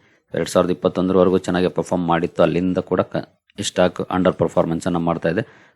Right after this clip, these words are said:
So ಡೌನೇ ಇದೆ. ಎರಡ್ ಸಾವಿರದ ಇಪ್ಪತ್ತೊಂದರ ಹೈಯಿಂದ ನೋಡ್ಬೋದು. Almost ಫಾರ್ಟಿ ತ್ರೀ, ಫಾರ್ಟಿ ಫೋರ್ ಪರ್ಸೆಂಟ್ ಡೌನ್ ಇದೆ.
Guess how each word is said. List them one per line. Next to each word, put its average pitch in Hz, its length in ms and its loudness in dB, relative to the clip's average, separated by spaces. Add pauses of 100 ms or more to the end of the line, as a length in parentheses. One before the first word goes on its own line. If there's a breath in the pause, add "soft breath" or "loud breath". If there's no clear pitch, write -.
(100)
So 95 160 -2
ಡೌನೇ 101 360 6
ಇದೆ. 80 120 0
ಎರಡ್ 78 160 -4
ಸಾವಿರದ 90 220 0
ಇಪ್ಪತ್ತೊಂದರ 87 520 -4
ಹೈಯಿಂದ 87 320 -4
ನೋಡ್ಬೋದು. 85 680 -6 (840)
Almost 110 300 4
ಫಾರ್ಟಿ 92 260 0
ತ್ರೀ, 95 160 0
ಫಾರ್ಟಿ 95 340 0
ಫೋರ್ 92 200 0
ಪರ್ಸೆಂಟ್ - 580 -2
ಡೌನ್ 92 260 6
ಇದೆ. - 160 -6